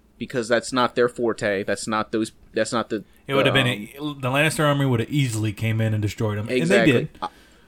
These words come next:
Speaker 1: and, yeah, and they did. And I loved how they cut it to where it's like, okay, he's coming in after,
Speaker 2: Yes.
Speaker 1: after the battle. And <laughs> he, I love, she's like, Did we at least, like,
Speaker 2: Put up
Speaker 1: put
Speaker 2: a
Speaker 1: up
Speaker 2: fight?
Speaker 1: <laughs> Like, yeah, exactly.
Speaker 2: And he's like, "It, as good as could be ex-, as expected."
Speaker 1: And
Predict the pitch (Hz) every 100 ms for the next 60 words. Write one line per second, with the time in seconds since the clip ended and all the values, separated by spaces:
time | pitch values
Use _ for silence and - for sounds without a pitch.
0 | - - 160 165 175 92 139 156 131 135
1 | 135 139 147 151 156 156 151 135 - 131
2 | 127 - - 120 113 98 - 110 104 -
3 | - - - 131 135 113 127 - 151 117
4 | 113 117 107 98 107 - 117 113 120 131
5 | 113 101 - 139 135 120 107 110 104 104
6 | - - - _ 104 104 101 - - -
7 | 147 208 139 143 151 143 151 131 127 -
8 | - - _ - 101 107 101 131 135 131
9 | 117 - - - - _ - 131 113 127
10 | 117 120 - - 240 254 233 226 240 196
11 | 190 202 190 180 - 160 156 160 139 143
12 | 196 185 - _ - _ - 180 175 135
13 | 117 123 - 110 107 - 101 95 - 110
14 | 98 - - 95 147 175 175